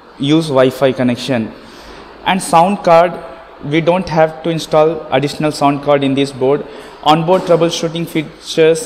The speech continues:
and powerful V R M. A maximum of one twenty-eight G B ram can be installed on this motherboard. It's a very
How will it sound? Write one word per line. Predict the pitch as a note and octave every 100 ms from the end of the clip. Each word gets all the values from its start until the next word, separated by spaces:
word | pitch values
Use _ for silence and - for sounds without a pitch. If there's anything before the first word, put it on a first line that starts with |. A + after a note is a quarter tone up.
| -
and | D#3 D#3 D#3+ D#3
powerful | D#3+ E3+ E3+ F3 F3+
V | G#2+ C3+ C#3+
R | C3
M. | B2+ B2 G#2 - - - - - - - - - - -
A | F#3
maximum | G#3 B3 C4+ B3 G#3 F#3
of | F#3+ - D#3
one | E3+ G#3+
twenty-eight | G#3+ G3+ G3 F#3 F3+ D3
G | F3
B | E3
ram | D#3+ D#3+ D#3+
can | D#3+ D3+
be | D3+
installed | D3+ - - D3 D#3+ - - - - - -
on | D3
this | D3 D3
motherboard. | C#3+ C3 C3+ A#2+ A#2 G#2 - - - - - - - -
It's | C#3 -
a | C#3+
very | C#3+ D#3+ F3+ F3+